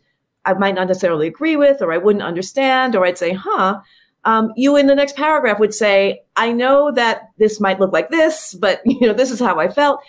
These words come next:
It's almost as if we were having a conversation. <laughs> And so I, I really appreciate that. But, but the, but, and in, and in talking about this book as being a, a, about a very important story with your son, but also about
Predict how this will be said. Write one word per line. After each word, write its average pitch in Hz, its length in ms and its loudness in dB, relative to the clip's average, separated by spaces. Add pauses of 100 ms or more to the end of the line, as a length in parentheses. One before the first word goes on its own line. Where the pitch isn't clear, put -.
(140)
It's 349 120 -4
almost 403 280 2
as 262 140 -4
if 269 140 2
we 262 120 -2
were 247 120 2
having 254 320 0
a 247 60 -2
conversation. 202 920 0
<laughs> - 120 0
And 254 160 4
so 220 420 0 (240)
I, 233 260 0
I 220 60 2
really 269 340 0
appreciate 202 500 0
that. 175 200 -4
But, 226 140 -4 (140)
but - 240 -4
the, 247 160 0 (340)
but, 240 260 -2
and 254 100 0
in, 254 280 -2
and 240 120 -2
in 254 80 -2
talking 320 320 -4
about 226 180 -2
this 214 140 -4
book 185 240 0 (100)
as 170 280 -2
being 190 520 0 (100)
a, 147 100 -6 (160)
a, - 160 -4
about 170 340 -2
a 175 40 -8
very 208 200 0
important 202 420 -2
story 170 300 -4
with 165 240 -4
your 165 140 0
son, 233 420 -2 (380)
but 240 220 -4
also 240 720 0
about 190 460 -2